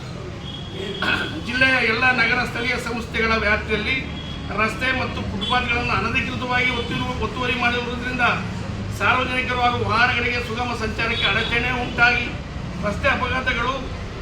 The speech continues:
ಆಗುತ್ತು-, ಆಗುತ್ತಿರುವ ಜೊತೆಗೆ ಸಾರ್ವಜನಿಕರ ಪ್ರಾಣಹಾನಿ ಆಗುತ್ತಿದೆ. ಈ ತೆರವುಗೊಳಿಸ್ಬೇಕಾದ್ರೆ ಯಾವ್ದು ಇವ್ರು? ಸೆಲ್ಲರ್ಗಳು ಬಾಡಿಗೆ ಕೊಡಲ್ಲ, ಲೈಸೆನ್ಸ್ ಕೊಡಲ್ಲ, ಅಧಿಕಾರಿಗಳು ಸಸ್ಪೆಂಡ್ ಮಾಡ್ಬೇಕು. ಸೆಲ್ಲರ್‌ದು ಬಿಲ್ಡಿಂಗ್ ತಗಡೆ ಸೆಲ್ಲರ್ ಪಾರ್ಕಿಂಗಿಗೆ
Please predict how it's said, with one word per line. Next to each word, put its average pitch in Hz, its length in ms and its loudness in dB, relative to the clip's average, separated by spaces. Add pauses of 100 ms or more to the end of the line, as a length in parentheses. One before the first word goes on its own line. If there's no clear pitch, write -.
(160)
ಆಗುತ್ತು-, 262 580 -2
ಆಗುತ್ತಿರುವ 247 500 0
ಜೊತೆಗೆ 247 380 2 (480)
ಸಾರ್ವಜನಿಕರ 254 600 2
ಪ್ರಾಣಹಾನಿ 247 400 4
ಆಗುತ್ತಿದೆ. 233 420 2 (1500)
ಈ - 180 -4
ತೆರವುಗೊಳಿಸ್ಬೇಕಾದ್ರೆ 269 760 4
ಯಾವ್ದು 269 220 6
ಇವ್ರು? 269 200 4 (1040)
ಸೆಲ್ಲರ್ಗಳು 294 500 6 (720)
ಬಾಡಿಗೆ 294 280 6
ಕೊಡಲ್ಲ, 285 400 2
ಲೈಸೆನ್ಸ್ 294 300 0
ಕೊಡಲ್ಲ, 285 300 4 (100)
ಅಧಿಕಾರಿಗಳು 285 420 4
ಸಸ್ಪೆಂಡ್ 285 300 0
ಮಾಡ್ಬೇಕು. 285 360 4 (1500)
ಸೆಲ್ಲರ್‌ದು 285 540 4 (460)
ಬಿಲ್ಡಿಂಗ್ 294 280 0
ತಗಡೆ 285 240 2
ಸೆಲ್ಲರ್ 285 360 2
ಪಾರ್ಕಿಂಗಿಗೆ 285 560 4